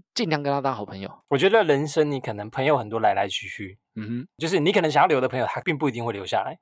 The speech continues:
Speaker 1: 所以我觉得关键也是你自己也要成为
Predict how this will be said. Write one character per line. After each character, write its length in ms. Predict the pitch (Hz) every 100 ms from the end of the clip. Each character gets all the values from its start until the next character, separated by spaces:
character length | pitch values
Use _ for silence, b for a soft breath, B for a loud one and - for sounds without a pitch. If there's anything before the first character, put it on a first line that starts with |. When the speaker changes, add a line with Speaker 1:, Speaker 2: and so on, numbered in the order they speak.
| _ _
Speaker 1:
所 160 | -
以 60 | 254
我 160 | 202 147
觉 200 | 151 170
得 340 | 170 143 131 -
关 200 | 190 196
键 240 | 202 143
也 120 | 113
是 220 | 110 147 - _
你 180 | 151 147
自 140 | 247
己 220 | 233 143 113
也 60 |
要 140 | 139 170
成 300 | - 120 123
为 440 | 117 107 104